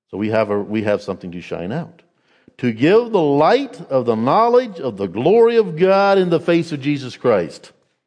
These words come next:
Then verse seven, he says, "For we have this treasure," this treasure, "in earthen vessels." So that means in our bodies, in our time,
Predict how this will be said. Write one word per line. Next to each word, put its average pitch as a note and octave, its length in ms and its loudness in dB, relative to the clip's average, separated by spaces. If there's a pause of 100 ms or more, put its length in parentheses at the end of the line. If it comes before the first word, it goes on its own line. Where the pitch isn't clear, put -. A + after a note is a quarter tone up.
(1800)
Then D3 140 0
verse F#3+ 220 2
seven, A3+ 380 2
he C3+ 120 -6
says, D3 260 0
"For D3 260 2
we A#3+ 200 4
have G#3+ 340 2
this A#3+ 260 0
treasure," D#3 560 -2 (2750)
this A#2 180 -10
treasure, F#3+ 500 -8 (1500)
"in A2 180 -4
earthen E3 320 -2
vessels." - 540 -10 (680)
So F2 60 -16
that F#2+ 180 -10
means E3 380 -8 (240)
in A2+ 120 -8
our D#3+ 140 0
bodies, G#3+ 440 -2
in C#3 120 -2
our A3 140 0
time, G#3+ 500 -2